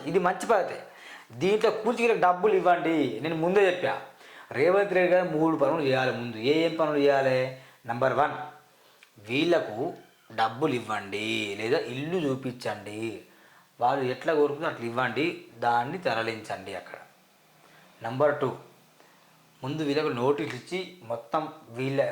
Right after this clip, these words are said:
వీళ్ళకు ముందు నోటీసులు ఇవ్వండి, ఎక్కడైనా స్థలం చూపించండి అన్నట్టు నేను మాట్లాడా. అలాగే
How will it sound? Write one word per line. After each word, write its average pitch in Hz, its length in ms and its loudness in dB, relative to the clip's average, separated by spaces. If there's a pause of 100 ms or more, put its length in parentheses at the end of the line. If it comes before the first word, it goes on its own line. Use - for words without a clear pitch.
వీళ్ళకు 135 260 -2
ముందు 131 200 -6 (100)
నోటీసులు 143 360 -2
ఇవ్వండి, 110 320 -4
ఎక్కడైనా 131 320 -8
స్థలం 135 320 0
చూపించండి 110 580 -6
అన్నట్టు 139 320 -8
నేను 127 180 -4
మాట్లాడా. - 300 0 (1400)
అలాగే 139 320 2